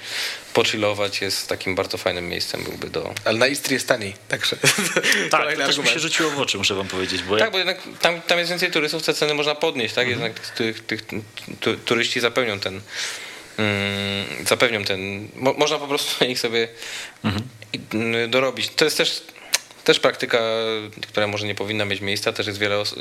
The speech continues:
Speaker 1: wiele praktyk, które, no, oskubują, mm, zagranicznych turystów bardziej niż lokalnych, więc
Speaker 3: Mhm.
Speaker 1: to jest coś, co nie powinno mieć miejsca, a jednak ma miejsce.
Speaker 3: No, ale to nie tylko w Chorwacji, to jest
Speaker 1: To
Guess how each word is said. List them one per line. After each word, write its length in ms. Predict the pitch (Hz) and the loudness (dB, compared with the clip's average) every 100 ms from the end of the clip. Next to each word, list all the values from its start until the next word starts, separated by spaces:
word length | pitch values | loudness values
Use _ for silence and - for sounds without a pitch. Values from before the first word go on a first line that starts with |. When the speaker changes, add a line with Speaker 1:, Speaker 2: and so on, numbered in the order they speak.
| 92 | 0
Speaker 1:
wiele 280 | 110 110 110 - - - - - | 2 2 -2 -6 -8 -8 -10 2
praktyk, 480 | - 110 - 113 - - | 6 6 2 -4 -4 -4
które, 520 | - 110 107 104 104 104 - - | 0 2 2 2 -2 -6 -12 -10
no, 420 | - 123 131 127 - - | 0 2 2 0 -6 -4
oskubują, 560 | 147 - 143 139 117 101 | 0 2 2 2 2 0
mm, 680 | 98 107 98 101 104 113 107 | -2 -6 -8 -8 -6 -4 2
zagranicznych 460 | 107 107 107 107 | 2 2 0 -2
turystów 440 | - 104 101 104 95 | -2 -2 0 -2 2
bardziej 280 | 107 104 101 | 4 4 0
niż 140 | 104 | 0
lokalnych, 460 | 101 104 101 90 85 | 0 4 2 2 -8
więc 140 | - | -6
Speaker 3:
Mhm. 200 | 110 95 | -4 -2
Speaker 1:
to 60 | 95 | -2
jest 140 | - | 0
coś, 140 | 104 | -2
co 100 | - | 0
nie 100 | 104 | 0
powinno 300 | 95 107 120 | 0 -2 0
mieć 160 | 110 104 | 0 0
miejsca, 460 | 110 107 - 104 90 | 0 -2 0 0 2
a 60 | |
jednak 200 | 98 92 | 0 0
ma 120 | 107 101 | 0 0
miejsce. 420 | 101 98 - 104 - - - - - | 0 0 -2 -2 -6 -14 -12 -12 2
Speaker 3:
No, 60 | 92 | 4
ale 60 | |
to 100 | - | 4
nie 100 | 143 | 2
tylko 160 | 117 - | 2 -2
w 40 | |
Chorwacji, 440 | - 107 90 - - | 0 0 0 -2 -6
to 100 | - | -4
jest 380 | 87 - - | -2 -2 -6
Speaker 1:
To 60 | - | -4